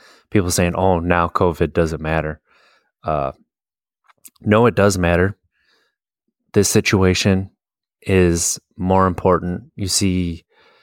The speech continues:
the, these protesters showing up wearing masks. Um,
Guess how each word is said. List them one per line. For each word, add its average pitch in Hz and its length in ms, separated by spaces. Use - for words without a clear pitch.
the, 101 200
these 117 320
protesters 104 680
showing 95 400
up 90 220
wearing 80 320
masks. 80 560
Um, 87 480